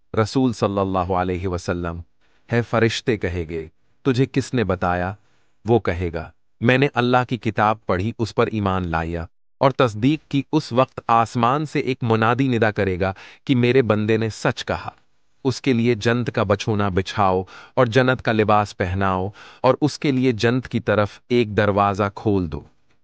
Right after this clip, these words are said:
जन्नत की खुशबू उसके पास आती रहेगी और जहां निगाह फैलेगी, वहां तक उसकी कब्र कशादा कर दी जाएगी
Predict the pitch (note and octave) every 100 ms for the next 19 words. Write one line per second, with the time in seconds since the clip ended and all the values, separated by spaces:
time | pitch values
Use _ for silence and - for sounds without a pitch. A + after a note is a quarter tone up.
0 | _ G#2+ A2+ A#2+ B2+ - A#2 - B2+ -
1 | G#2+ A#2 B2+ A2 - A2 - G2 G2 -
2 | F#2+ F#2+ G2 E2+ D#2+ E2+ D#2+ - _ _
3 | _ D#3 D3 D#3 E3+ C3+ C#3 D#3 A#2+ G2
4 | E2+ C2+ A#2+ _ _ _ - A2 C#3+ C#3+
5 | B2 B2+ - B2 B2 B2 A#2 G2+ A2+ A2+
6 | A2 F2+ E2+ E2 C#2+ C#2